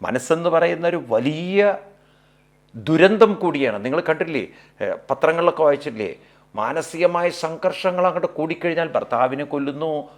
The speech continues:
മകളെ കെട്ടിത്തൂക്കുന്നു, സ്വയം ആത്മഹത്യ ചെയ്യുന്നു, അല്ലെങ്കിൽ ഭാര്യയ്ക്കും മകൾക്കും വിഷം കൊടുക്കുന്നു, സ്വയം മരിക്കുന്നു. കാരണം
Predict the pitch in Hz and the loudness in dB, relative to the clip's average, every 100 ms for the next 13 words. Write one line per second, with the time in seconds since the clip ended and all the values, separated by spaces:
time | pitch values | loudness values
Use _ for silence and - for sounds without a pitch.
0 | - 101 104 135 135 139 - 147 151 147 | -12 -4 2 2 0 -4 -6 -6 -6 -6
1 | 156 151 156 - - 92 139 151 143 147 | -8 -6 -8 -6 -4 0 0 0 -6 -4
2 | 160 160 151 147 143 95 107 107 95 101 | -4 -4 -4 -6 -6 -6 -8 -10 -4 -2
3 | 135 147 160 143 139 151 160 147 143 156 | -2 -2 -4 -2 -2 -2 -6 -6 -4 -4
4 | 139 143 156 151 147 - 110 147 160 151 | -4 -6 -8 -8 -8 -6 -6 -6 -4 -4
5 | 156 165 160 147 165 - | -6 -8 -6 -2 -2 -4